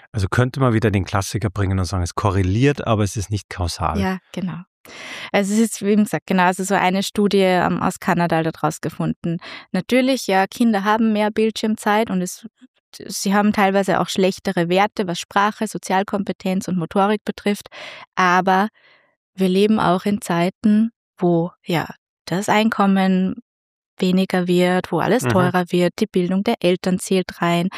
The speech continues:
Speaker 2: Schlaf zählt rein.
Speaker 1: Mhm.
Speaker 2: Also das sind ganz viele Faktoren, die man da auch mitdenken muss, wenn man jetzt, ähm, sagt, „Puh,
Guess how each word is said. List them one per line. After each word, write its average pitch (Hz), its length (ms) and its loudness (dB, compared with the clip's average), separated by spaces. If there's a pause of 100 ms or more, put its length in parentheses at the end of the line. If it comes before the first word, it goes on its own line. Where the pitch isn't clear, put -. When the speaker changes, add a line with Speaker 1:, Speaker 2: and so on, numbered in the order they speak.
(140)
Speaker 2:
Schlaf 165 560 0
zählt - 440 -4
rein. 165 320 0
Speaker 1:
Mhm. - 60 0
Speaker 2:
Also - 200 0
das - 320 -8
sind 202 160 0
ganz 208 300 0
viele 196 420 2 (560)
Faktoren, 185 720 2
die 185 120 0
man 165 180 0
da 60 240 -2 (720)
auch 190 340 -2 (100)
mitdenken 190 840 0
muss, - 480 -6
wenn 185 200 2
man 175 140 2
jetzt, - 460 -4
ähm, - 440 0
sagt, - 600 -6 (120)
„Puh, 190 300 2